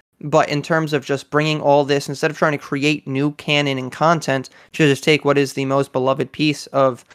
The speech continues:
one of the most beloved pieces of Star Wars media ever, and just bring it into canon and use that as a way to springboard anything else you wanna create in that era.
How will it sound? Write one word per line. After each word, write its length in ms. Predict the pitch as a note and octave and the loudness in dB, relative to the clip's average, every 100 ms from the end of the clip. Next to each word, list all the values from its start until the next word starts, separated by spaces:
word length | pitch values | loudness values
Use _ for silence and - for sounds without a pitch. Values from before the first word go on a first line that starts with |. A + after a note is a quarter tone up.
| _ _ | _ _
one 180 | E3 G3 | 2 2
of 60 | |
the 60 | D#3+ | 2
most 140 | D3 | 0
beloved 300 | - C#3+ C3+ | 2 2 0
pieces 300 | D3 C#3+ B2+ | -4 -6 -6
of 60 | B2 | -4
Star 240 | - C#3+ | 2 2
Wars 180 | C3 B2+ | 2 -2
media 260 | C3 B2+ B2 | -4 -4 -2
ever, 360 | - D3+ A#2+ C#3+ _ _ _ _ _ _ | -2 0 -2 -4 _ _ _ _ _ _
and 140 | D3 | 2
just 120 | C#3+ C3+ | 2 2
bring 160 | D3+ | 0
it 60 | C#3+ | 0
into 160 | C3+ | -2
canon 480 | - - C#3 A#2+ C#3+ - | -6 -2 -2 -4 -12 -8
and 140 | C#3+ C3 | -4 0
use 220 | C#3 C#3+ | 2 2
that 180 | C#3 B2+ | 2 2
as 140 | C3 | 0
a 60 | C3 | 0
way 160 | B2+ | 0
to 100 | B2+ | 0
springboard 540 | - - C3+ B2+ B2+ - | -4 -2 -2 0 0 -2
anything 300 | C3+ C3+ C3+ | -4 -4 0
else 220 | C#3 D3+ | 0 0
you 60 | C3+ | -2
wanna 140 | B2 | -4
create 300 | B2+ - B2+ | -4 -2 -2
in 80 | A#2 | -2
that 140 | A#2+ B2 | 0 4
era. 280 | C#3 B2 | 4 4